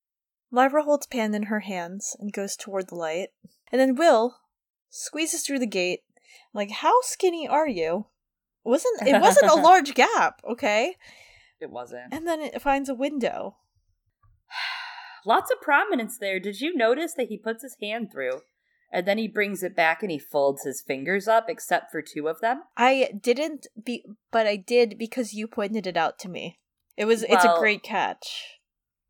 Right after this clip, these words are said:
Speaker 2: it was nuts to see that. That made me go, <gasps> 'cause I'm one of those assholes that, like, any small thing is important to me. I'm like, "Do you think they meant it?" So I'm over here punching my boyfriend in the arm, just like, "Oh my God."
Speaker 1: I think, like,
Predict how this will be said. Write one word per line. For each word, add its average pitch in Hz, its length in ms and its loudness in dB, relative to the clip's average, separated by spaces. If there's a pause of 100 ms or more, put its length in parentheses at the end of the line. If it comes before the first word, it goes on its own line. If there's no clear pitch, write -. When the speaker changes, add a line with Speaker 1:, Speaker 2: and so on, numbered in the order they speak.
(140)
Speaker 2:
it 214 160 -4
was 202 260 -4
nuts 202 600 -2
to 180 80 -18
see 185 240 -10
that. 156 380 0
That 180 160 0
made 180 160 -6
me 180 100 -16
go, 165 160 2
<gasps> - 60 -14
'cause - 720 -12
I'm 320 120 4
one 330 120 4
of 339 80 0
those 226 160 0
assholes 156 500 0
that, - 160 -8
like, 160 200 -4
any 175 180 -8
small 151 440 -6
thing 156 220 -4
is 160 140 -10
important 143 480 -10
to 160 80 -16
me. 170 120 -12
I'm 160 100 -6
like, 160 200 -2
"Do 202 80 -8
you 202 80 -4
think 226 160 -12
they 185 100 -8
meant 170 240 -2
it?" 208 220 0 (440)
So - 140 -2
I'm 175 160 0
over 185 160 -2
here 180 160 -6
punching 170 360 -6
my 151 100 0
boyfriend 151 380 -6
in 151 60 -10
the 151 60 -6
arm, 160 220 -8
just 185 160 -8
like, 226 120 0
"Oh 254 300 6
my 240 260 6
God." 226 1200 2 (100)
Speaker 1:
I 254 80 -2
think, 427 220 -2 (120)
like, 302 120 4